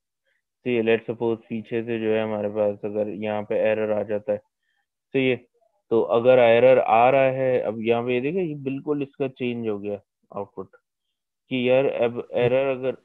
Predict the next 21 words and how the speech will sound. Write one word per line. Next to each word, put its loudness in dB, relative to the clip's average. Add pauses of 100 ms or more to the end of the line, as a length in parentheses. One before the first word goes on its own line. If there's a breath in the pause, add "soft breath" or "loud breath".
(360)
न-, -10
नहीं -4
है -2
तो -2
आपने 0
क्या 0
करना -6
है, -8
और -4
let's -6
suppose -8
अगर -4
कोई -6
error -4
आ -4
जाता -6
है -2
तो -6
आप -4
क्या -8
करोगे। -14